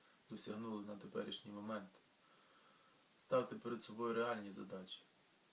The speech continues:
Але з тих маленьких реальних досягнених задач, цілей, народжується впевненість в собі.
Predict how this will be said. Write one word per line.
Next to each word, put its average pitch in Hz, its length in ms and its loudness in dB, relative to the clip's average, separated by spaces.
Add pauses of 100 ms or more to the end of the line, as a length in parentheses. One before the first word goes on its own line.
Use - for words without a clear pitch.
(1120)
Але 113 160 2
з 113 80 -2
тих 117 200 -2
маленьких 113 560 0
реальних 101 540 0 (1080)
досягнених 104 600 -2
задач, 104 540 -4 (2750)
цілей, 110 480 -4 (1900)
народжується 120 600 0
впевненість 104 640 0
в - 20 -12
собі. - 360 -8